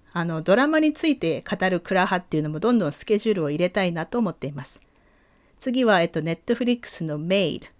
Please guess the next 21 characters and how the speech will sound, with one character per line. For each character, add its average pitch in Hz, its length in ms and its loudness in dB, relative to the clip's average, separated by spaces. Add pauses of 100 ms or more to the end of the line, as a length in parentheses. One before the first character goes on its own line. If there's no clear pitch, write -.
え 165 120 0
っ - 20 -4
と、 165 100 -4
こ 180 120 0
れ 170 80 2
は 160 80 2
日 165 160 -2
本 285 280 2
語 294 100 4
で 269 140 2
は 156 280 0 (720)
メ 214 300 4
イ 277 40 4
ド 269 120 4
の 262 140 6
手 220 180 2
帳 220 220 2
っ - 40 -8
て - 160 -8
い 214 280 2
う 202 80 -2